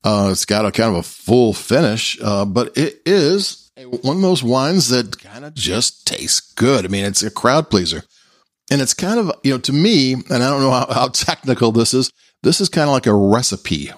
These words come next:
wine. Um, you know, that they bring, to put different things together to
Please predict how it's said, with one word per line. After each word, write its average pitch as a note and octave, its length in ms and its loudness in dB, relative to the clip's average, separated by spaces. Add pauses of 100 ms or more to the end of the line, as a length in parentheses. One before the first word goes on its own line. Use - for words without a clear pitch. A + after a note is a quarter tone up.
wine. D2+ 500 -20 (800)
Um, E2+ 480 -2 (480)
you G3 140 -2
know, - 240 -2
that G#3 240 -4
they G3+ 180 -2 (420)
bring, A2+ 220 0
to A2 100 -6
put - 180 -2
different A#2+ 300 2
things A#2 160 2
together A2 400 0
to G2+ 100 0